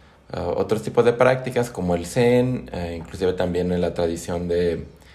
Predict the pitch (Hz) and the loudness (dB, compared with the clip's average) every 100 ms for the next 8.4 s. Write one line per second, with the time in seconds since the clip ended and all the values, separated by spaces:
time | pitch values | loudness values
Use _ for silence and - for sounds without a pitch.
0 | - 90 87 90 90 95 92 90 92 95 | -10 -4 -2 -2 -2 -2 -4 -2 -2 -2
1 | 92 90 85 85 95 113 120 117 113 113 | -2 0 0 0 0 0 0 -2 -2 -2
2 | - - _ _ - _ - - - 87 | -10 -20 _ _ -20 _ -20 -20 -10 -6
3 | 85 82 80 78 76 76 76 - - 90 | -4 -2 -2 -4 -6 -8 -10 -16 -10 -4
4 | 87 80 82 104 95 98 104 117 117 110 | -4 -4 -4 -4 0 0 0 0 0 2
5 | 113 107 90 80 76 - - - - 52 | 2 2 2 0 -4 -14 -20 -16 -12 -4
6 | 101 123 131 120 113 110 117 - 113 117 | 2 2 4 2 4 4 4 2 0 0
7 | 117 107 120 104 101 110 113 123 123 123 | -2 -2 -2 2 4 4 2 -2 -2 -2
8 | 131 131 143 139 | 0 -2 -4 -6